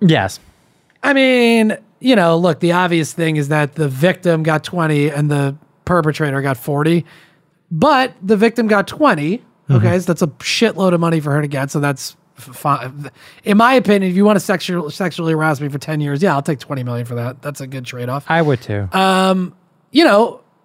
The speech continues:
Speaker 2: that's not the point. Obviously, I'm being a
Speaker 1: Mm-hmm.
Speaker 2: little glib about the whole thing, but, uh, yeah, I mean, I guess the problem is that this guy f-, failed upwards, you know, but a lot of
Speaker 1: <laughs>
Speaker 2: people do that.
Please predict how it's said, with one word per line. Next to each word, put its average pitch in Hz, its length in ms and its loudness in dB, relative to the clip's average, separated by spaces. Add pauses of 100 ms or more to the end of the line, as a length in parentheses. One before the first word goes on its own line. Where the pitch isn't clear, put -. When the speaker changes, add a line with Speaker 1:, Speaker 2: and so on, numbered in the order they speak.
(140)
Speaker 2:
that's 180 260 -2
not 165 160 -2
the 139 60 -8
point. 117 360 -8
Obviously, 113 300 -10
I'm 120 60 -8
being 120 180 -6
a - 20 6
Speaker 1:
Mm-hmm. 120 100 6
Speaker 2:
little 110 240 0
glib 139 440 -4
about 120 220 -8
the 127 60 -8
whole 123 120 -6
thing, 156 200 -2
but, 165 200 0 (460)
uh, 240 280 4
yeah, 294 220 4
I 285 80 2
mean, 285 120 4
I 277 60 0
guess 247 160 0
the 240 80 0
problem 196 360 0
is 160 120 -4
that 160 240 0 (640)
this 160 240 2
guy 151 160 0
f-, 127 60 -6 (240)
failed 147 460 0
upwards, 151 760 -4
you 156 120 -6
know, 156 180 -2
but 160 220 -4
a 214 100 -8
lot 233 220 2
of 160 60 -4
Speaker 1:
<laughs> 160 60 -4
Speaker 2:
people 135 160 -6
do 123 160 -8
that. 104 220 -10